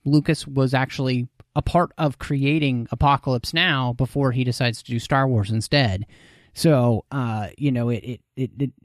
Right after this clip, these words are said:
you know, you can see where his kind of, uh, I guess, more artistic bent in that sense was, like, he was really playing with those things in, in, in,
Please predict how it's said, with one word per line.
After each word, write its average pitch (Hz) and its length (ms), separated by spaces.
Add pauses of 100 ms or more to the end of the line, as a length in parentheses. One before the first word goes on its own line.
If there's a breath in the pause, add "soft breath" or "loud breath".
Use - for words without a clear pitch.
(220)
you 147 100
know, 135 80
you 131 100
can 143 160
see 202 380
where 156 300
his 139 680
kind 156 320
of, 123 300 (1160 soft breath)
uh, 113 300 (120)
I 135 100
guess, 143 400
more 147 840 (1600)
artistic 147 720
bent 165 480
in 170 140
that 175 220
sense - 380
was, 160 280
like, 139 180
he 151 80
was 135 200
really 143 280
playing 143 360
with 143 140
those 143 200
things 143 420
in, 135 340 (100)
in, 127 300
in, 117 340